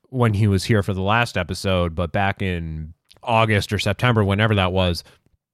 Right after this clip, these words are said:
uh, he's <laughs> looking around the house and he sees the thing and goes,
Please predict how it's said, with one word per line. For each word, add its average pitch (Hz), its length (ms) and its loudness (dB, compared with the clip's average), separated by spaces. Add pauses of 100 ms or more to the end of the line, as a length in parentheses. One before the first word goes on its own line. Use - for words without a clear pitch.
(440)
uh, 98 280 0 (440)
he's 135 440 2
<laughs> 113 80 6
looking 127 200 6
around 123 200 6
the 110 60 4
house 117 220 4
and 104 60 0
he 95 80 -2
sees 110 240 0
the 104 60 0
thing 95 80 0
and 98 80 -2
goes, 98 140 -2